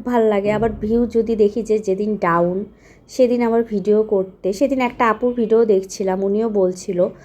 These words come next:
তো আমারও মনে হলো যে আসলেই তো এটা আমাদের সবার ক্ষেত্রেই হয়, একদমই ভিডিও করতে মন চায় না, কিন্তু আবার যখন একটু ভিউ দেখি ভিডিওতে তখন আবার মনে হয় যে না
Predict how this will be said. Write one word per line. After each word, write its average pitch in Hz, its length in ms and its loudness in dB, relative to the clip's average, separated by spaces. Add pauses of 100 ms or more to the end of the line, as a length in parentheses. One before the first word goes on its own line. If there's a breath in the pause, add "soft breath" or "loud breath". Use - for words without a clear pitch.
(220 loud breath)
তো - 120 -6
আমারও 269 360 2
মনে 247 260 0
হলো 208 380 2
যে 202 160 0
আসলেই 214 540 -2
তো 190 100 -6
এটা 190 200 -2
আমাদের 208 320 -2
সবার 202 280 0
ক্ষেত্রেই 208 500 -2
হয়, 180 300 -4 (1400 soft breath)
একদমই 226 480 2
ভিডিও 214 320 2
করতে 220 340 -2
মন 202 220 0 (100)
চায় 208 300 -2
না, 214 180 -2 (1160 soft breath)
কিন্তু 262 240 -2
আবার 240 260 4
যখন 247 260 -2
একটু 254 260 -6
ভিউ 233 240 0
দেখি 240 280 2
ভিডিওতে 247 540 0
তখন 262 300 -4
আবার 240 220 -2
মনে 247 200 -4
হয় 240 180 -2
যে 247 120 -4
না 226 160 -2